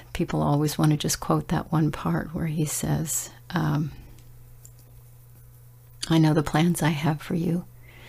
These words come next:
plans of hope and a future to give you a good final outcome or a good expected end."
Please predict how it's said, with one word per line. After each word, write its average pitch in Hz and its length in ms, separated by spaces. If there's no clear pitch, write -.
plans 151 320
of 151 100
hope - 600
and 170 260
a 151 160
future 147 720
to - 140
give 156 280
you 151 320
a 151 120
good 156 280
final 156 360
outcome 165 600
or 151 100
a 156 40
good 151 220
expected 151 580
end." 160 380